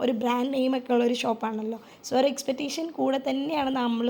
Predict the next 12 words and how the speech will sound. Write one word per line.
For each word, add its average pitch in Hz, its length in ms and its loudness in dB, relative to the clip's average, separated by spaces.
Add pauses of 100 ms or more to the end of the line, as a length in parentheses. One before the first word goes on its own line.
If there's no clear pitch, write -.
ഫുഡ് 220 200 0
കഴിക്കാൻ 240 300 0
വേണ്ടി 233 220 2
എത്തിയിട്ടുള്ളത്. 233 440 -4
അപ്പം 330 180 -10
നമ്മുടെ 269 300 -2
ദാ 262 140 -2
മന്തിയിലേക്ക് 240 640 0 (140)
ഞാൻ 240 140 0 (520)
മയണീസും 247 640 0
ചട്നിയൊക്കെ 262 580 -2 (100)
കൂട്ടി 247 260 0